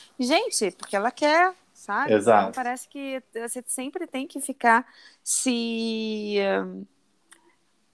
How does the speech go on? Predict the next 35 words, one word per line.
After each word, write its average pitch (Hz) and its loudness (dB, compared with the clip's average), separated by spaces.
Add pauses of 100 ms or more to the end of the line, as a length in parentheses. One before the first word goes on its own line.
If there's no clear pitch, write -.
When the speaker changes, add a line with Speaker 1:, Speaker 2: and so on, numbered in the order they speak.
(120)
Speaker 1:
é, 196 2 (840)
é, 208 -6 (100)
convencendo 269 4
Speaker 2:
Se - 0
afirma-, - 0
Speaker 1:
as 127 0
Speaker 2:
é. 110 2
Speaker 1:
pessoas 262 -2
ou 247 -4
afirmando 262 -6
que 262 -16
você 254 -6
tá 254 0
no 294 -2
lugar 240 0
onde 220 -6
você 226 -6
tá 233 2
porque - -10
você 240 -4
quer 214 0
e 247 -4
porque - -10
não 220 -6
é 247 -4
falta 240 -6
de 220 -8
opção. 190 -4 (420)
Isso 214 0
é 247 0
um 247 -2
Speaker 2:
Uhum. 254 -6
Speaker 1:
saco, 233 0
sabe? 175 -12
Então, 185 -8